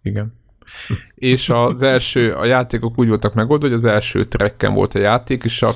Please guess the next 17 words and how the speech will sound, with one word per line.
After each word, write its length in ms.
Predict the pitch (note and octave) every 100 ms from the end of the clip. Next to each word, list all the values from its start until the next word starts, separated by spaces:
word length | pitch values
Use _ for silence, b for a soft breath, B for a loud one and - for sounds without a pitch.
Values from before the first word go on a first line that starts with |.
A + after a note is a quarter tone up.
| -
második 540 | B2 G#2+ G2 - F#2+
tracktől 440 | - F#2 F#2 - F#2+
indult 440 | F#2 F#2 F2+ -
a, 400 | F#2+ F#2 - F#2
a 180 | E2+ A#1+ F2+
játéknak 500 | G2+ F#2+ F#2+ F#2 F#2
az 120 | G2+
O 160 | G2+
S 120 | G2+ -
T-je, 320 | A#2 A2+ A2
ami 400 | G#2+ G#2+ G#2+ -
nyilvánvalóan, 1300 | G#2+ G2+ G2 F#2+ F#2+ F#2+ G2 G2 G2 G2 G2+ A#2 A#2 b b b b b _
ö, 640 | F#2+ G2 G2 G2+ G2+ G2 - - -
amit 500 | - - A2+ A2+ - - _ _
csak 380 | - C3 - - -
akkor, 560 | A2+ - A2+ G#2+ G#2 -
mm, 800 | G#2 F#2+ F#2+ G2 F#2+ F2+ E2 F2+